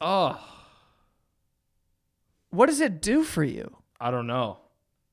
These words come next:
Speaker 2: It makes you shiny, I guess.
Speaker 1: Ew.
Speaker 2: Does it work?
Speaker 1: I don't know, but this looks, oh my God, it looks awful.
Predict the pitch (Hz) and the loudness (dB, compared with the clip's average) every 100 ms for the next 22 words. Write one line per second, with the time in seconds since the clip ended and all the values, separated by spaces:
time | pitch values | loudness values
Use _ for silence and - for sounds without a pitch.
0 | _ _ _ _ _ - 180 202 - 190 | _ _ _ _ _ 0 4 4 4 2
1 | - 170 175 180 151 135 131 135 135 131 | 4 6 6 6 4 2 2 2 0 0
2 | 247 311 349 359 311 214 143 104 - _ | 4 6 8 8 10 10 8 2 -16 _
3 | _ _ _ _ _ - 180 190 185 151 | _ _ _ _ _ 0 4 4 2 2
4 | 165 277 - - - 143 143 135 135 123 | 0 0 -6 -16 0 2 2 2 0 0
5 | 117 135 135 131 165 160 - 185 170 131 | -4 -6 -6 -4 -4 -4 -4 0 2 0
6 | 120 170 151 143 156 - 165 220 226 113 | -6 -6 -6 -8 -12 -8 -2 -2 -2 -10